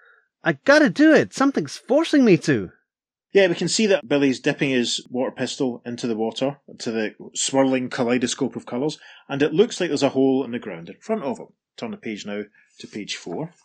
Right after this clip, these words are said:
Speaker 2: and the caption to the first panel of page four says,
Speaker 1: "To his stunned surprise, the Spectre suddenly starts scooping up handsful of the lake water."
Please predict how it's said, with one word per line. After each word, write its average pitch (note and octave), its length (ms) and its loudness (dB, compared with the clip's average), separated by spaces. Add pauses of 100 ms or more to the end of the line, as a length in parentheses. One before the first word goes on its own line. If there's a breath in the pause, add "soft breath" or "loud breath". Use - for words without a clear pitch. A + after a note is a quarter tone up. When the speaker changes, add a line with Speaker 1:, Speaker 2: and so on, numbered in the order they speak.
(120)
Speaker 2:
and G2+ 160 -14
the G2+ 40 -16
caption B2+ 340 -8
to - 60 -16
the - 60 -18
first A#2+ 240 -12
panel A2+ 220 -10
of - 60 -14
page A#2+ 180 -6
four C3+ 240 -8
says, D3 400 -12 (160)
Speaker 1:
"To G2+ 100 -4
his F#2+ 160 -4
stunned A#2 340 0
surprise, C3+ 720 4
the F2+ 80 -8
Spectre A2+ 520 -4
suddenly A#2 460 0
starts A2+ 320 0
scooping C3 420 0
up D3+ 160 2
handsful C3+ 720 2
of G#2+ 120 -2
the A2+ 120 0
lake D#3+ 300 2
water." F#2+ 580 -4